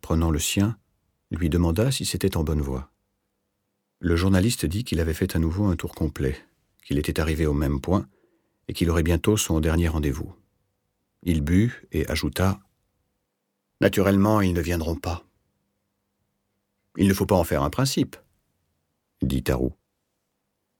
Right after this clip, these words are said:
Vous n'avez pas encore compris, » répondit Rambert en haussant les épaules. « Quoi donc ? » «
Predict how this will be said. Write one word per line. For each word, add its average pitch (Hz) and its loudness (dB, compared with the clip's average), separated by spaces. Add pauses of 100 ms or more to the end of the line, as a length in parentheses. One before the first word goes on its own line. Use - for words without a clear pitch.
(380)
Vous 98 2
n'avez 95 6
pas 92 2
encore 92 2
compris, » 101 -2 (1000)
répondit 73 -2
Rambert 76 0
en 69 -4
haussant 78 -4
les 71 -2
épaules. « 113 -6 (1500)
Quoi 98 2
donc ? » « 95 2